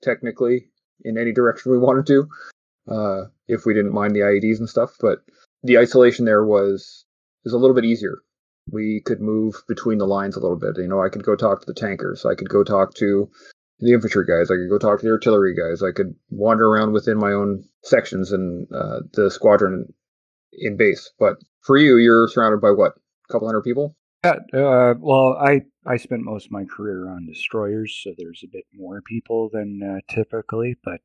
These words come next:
Speaker 2: uh, yeah, anywhere from two hundred to three hundred people. That's it.
Speaker 1: How do you think that affected your mindset to getting, you know, your own space. You're surrounded by three hundred plus people or two hundred plus people, and you have nowhere to go.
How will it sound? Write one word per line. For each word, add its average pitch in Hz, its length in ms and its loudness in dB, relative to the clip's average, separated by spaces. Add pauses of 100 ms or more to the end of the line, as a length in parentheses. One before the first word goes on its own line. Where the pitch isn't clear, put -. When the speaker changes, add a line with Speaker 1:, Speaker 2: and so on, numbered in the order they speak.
Speaker 2:
uh, 85 220 -8 (140)
yeah, 101 220 0 (680)
anywhere 127 340 0
from 104 220 -8
two 104 220 -4
hundred 92 280 -6
to 90 140 -12
three 90 180 -6
hundred 80 280 -20
people. 78 300 -20 (420)
That's - 240 -10
it. - 160 -20 (300)
Speaker 1:
How - 80 -12
do 147 80 -12
you 143 40 -12
think 147 200 -4
that 135 120 6
affected 123 480 -2
your 110 560 0 (220)
mindset 104 540 -6 (320)
to 120 60 -6
getting, 110 460 -2 (300)
you 135 100 2
know, 127 60 6
your 123 160 4
own 120 80 0
space. - 540 0 (420)
You're 113 120 -4
surrounded 117 300 0
by 113 200 4
three 113 220 -2
hundred 113 180 -2
plus 113 180 0
people 110 500 -4
or - 160 -6
two - 160 -8
hundred 110 180 -4
plus 107 180 -6
people, 107 440 -4 (380)
and 98 220 -6
you 98 120 -2
have 98 160 -2
nowhere 107 220 2
to 101 80 0
go. 104 320 4